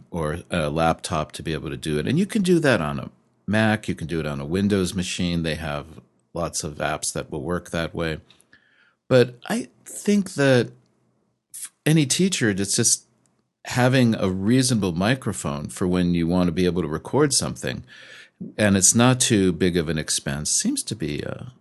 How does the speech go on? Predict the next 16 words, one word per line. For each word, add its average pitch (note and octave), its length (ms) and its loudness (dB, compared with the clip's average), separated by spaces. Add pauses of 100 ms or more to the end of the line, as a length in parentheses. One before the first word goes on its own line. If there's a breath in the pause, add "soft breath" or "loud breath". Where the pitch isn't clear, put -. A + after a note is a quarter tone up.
a F#2+ 80 -4
good E2+ 260 -4
way C#2+ 180 -4
to C2 100 -8
go. C#2 240 -6
I, E2+ 300 0
I'm F#2+ 160 0
sorry, D2 280 -2
I E2 120 0
just - 380 -6
don't D#2+ 260 -4
like D2 300 -4
the C2 300 -8 (340)
sound E2+ 480 -2
of, D2+ 200 -4
uh, C2+ 260 -8